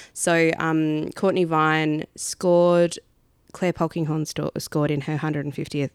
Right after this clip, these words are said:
and Caitlin Ford as well, uh, scored there as well. So it was totally the other way around. The first half of that game,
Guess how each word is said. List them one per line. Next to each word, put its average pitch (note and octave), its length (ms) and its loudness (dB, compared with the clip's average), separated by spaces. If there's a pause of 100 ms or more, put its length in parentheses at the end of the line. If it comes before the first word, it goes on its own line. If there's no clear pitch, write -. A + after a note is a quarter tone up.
(500)
and D3 560 0
Caitlin D3 320 -6
Ford C3 320 -2
as - 180 -6
well, C#3+ 380 -2 (160)
uh, D#3+ 360 -2
scored F3 360 2
there D#3+ 160 4
as D#3+ 160 0
well. D#3+ 140 2
So F#3 200 2 (280)
it A3 80 6
was A#3+ 280 4
totally F3 300 0
the D#3 100 0
other D3 140 0
way C#3+ 140 2
around. C#3 260 0
The C#3 80 -8
first D3 320 -4
half B2 180 -2
of - 120 -8
that - 180 -10
game, D3 320 -4